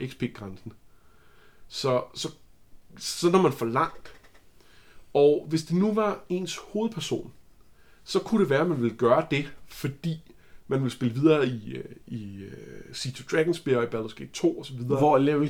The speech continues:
Speaker 2: cap'en stiger.
Speaker 1: Hvor level cap'en stiger,
Speaker 2: Ja.
Speaker 1: og så er det fint, at man så, øh, så, så har man gjort det med henblik på,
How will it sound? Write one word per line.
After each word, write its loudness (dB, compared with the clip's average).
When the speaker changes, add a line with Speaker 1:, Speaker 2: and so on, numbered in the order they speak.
Speaker 2:
cap'en 0
stiger. -8
Speaker 1:
Hvor 10
level 6
cap'en 0
stiger, -2
Speaker 2:
Ja. 0
Speaker 1:
og -6
så 4
er 6
det 0
fint, 0
at 4
man 4
så, 4
øh, 4
så, -10
så 4
har 8
man 8
gjort 8
det -2
med 4
henblik 2
på, -2